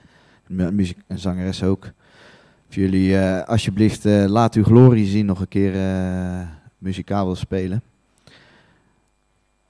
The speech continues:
Want Koos, je hebt, eh, je hebt me ook geraakt. En ik, eh, vooral ook wat je zei van, eh, als je gebed nodig hebt, kom dan naar de dienst. En ik denk, nee,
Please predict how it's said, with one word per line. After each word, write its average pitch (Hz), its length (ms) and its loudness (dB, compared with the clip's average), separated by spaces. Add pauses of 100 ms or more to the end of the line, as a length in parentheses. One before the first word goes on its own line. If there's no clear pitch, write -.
(140)
Want - 140 -20
Koos, 135 260 8
je 127 80 4
hebt, 117 160 2
eh, 120 520 4 (1000)
je - 100 -16
hebt 107 120 -6
me 117 60 -4
ook 113 120 -4
geraakt. 117 460 -2
En 101 180 -12
ik, - 180 -14
eh, 101 180 -8 (1120)
vooral 123 320 -6
ook 117 120 -6
wat 110 160 -6
je 101 120 -8
zei 101 320 -6
van, 95 260 -8
eh, 95 240 -6
als 98 180 -6
je 98 240 -6 (1300)
gebed 127 420 4
nodig 143 380 6
hebt, 113 340 0
kom 139 220 4
dan 123 180 4
naar 117 180 2
de 107 120 -2
dienst. 104 320 -4
En 95 80 -6
ik 95 120 -10
denk, 98 180 -8
nee, 107 360 -4